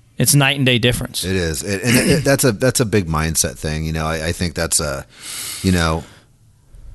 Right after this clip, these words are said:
Speaker 2: it, it, it, for, I think, and I, I think once you, I mean, this is kinda off-roading a little bit, but I think when you give yourself permission to give yourself to something.
Speaker 1: Yeah.
Speaker 2: You know what I mean?
Speaker 1: Yep.
Speaker 2: That, that sounds weird, but, like,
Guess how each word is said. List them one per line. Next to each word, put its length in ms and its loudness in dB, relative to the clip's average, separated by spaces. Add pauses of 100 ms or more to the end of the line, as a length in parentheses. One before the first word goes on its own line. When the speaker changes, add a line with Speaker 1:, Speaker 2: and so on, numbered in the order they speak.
(320)
Speaker 2:
it, 220 -2
it, 260 -10 (200)
it, 200 -10
for, 240 2 (200)
I 80 2
think, 220 0
and 200 2
I, 200 2
I 40 2
think 260 -2
once 240 2
you, 240 6 (840)
I 40 4
mean, 60 6
this 160 4
is 120 2
kinda 340 0 (140)
off-roading 440 0
a 40 -2
little 120 -2
bit, 60 -2
but 100 4
I 40 6
think 240 2
when 100 4
you 140 6
give 340 4
yourself 720 4
permission 680 6 (260)
to 360 2 (360)
give 220 2
yourself 500 2
to 80 -6
something. 420 -4 (340)
Speaker 1:
Yeah. 160 2 (280)
Speaker 2:
You 100 2
know 100 6
what 100 6
I 80 6
mean? 320 4
Speaker 1:
Yep. 100 4
Speaker 2:
That, 120 2
that 140 4
sounds 280 4
weird, 260 4
but, 100 0
like, 200 2